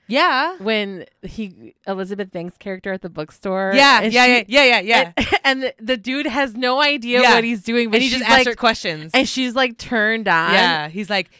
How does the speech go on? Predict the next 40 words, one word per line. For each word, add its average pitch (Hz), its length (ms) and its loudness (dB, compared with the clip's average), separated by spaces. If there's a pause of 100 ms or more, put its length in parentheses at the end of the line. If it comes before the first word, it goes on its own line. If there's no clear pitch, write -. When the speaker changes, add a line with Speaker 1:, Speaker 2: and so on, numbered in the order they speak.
(100)
Speaker 1:
"I-," 160 180 -6
unless, 160 340 -2
he's 190 200 -2
like, 196 180 4 (260)
Speaker 2:
<laughs> - 280 -8
Speaker 1:
"Do 165 80 -8
you 165 120 -2
want 135 240 -8
me?" 196 240 -6
He, 220 140 0
like, 262 120 2
kept, 247 260 -4
he 208 180 -8
just 214 160 -8
kept 285 200 -8
asking 165 360 -2
Speaker 2:
It's 185 80 -8
Speaker 1:
her 208 120 -4
Speaker 2:
so 277 80 0
Speaker 1:
questions. 311 180 2
Speaker 2:
funny 269 240 -2
'cause 285 160 -10
it's, 262 160 -6
like, 311 160 -4 (320)
seventy 208 600 -4
percent 185 360 -8
of 165 120 -10
men, 113 500 -14
you 202 160 2
know, 190 240 6
like, 185 160 4
Speaker 1:
Yeah. 127 380 -6 (440)
Speaker 2:
they, 247 540 0
they, 233 280 0
they, 214 280 -2
you're, 220 300 -4
they're 220 160 -4
flirting 247 540 -6
with 277 180 -8
you 269 520 -4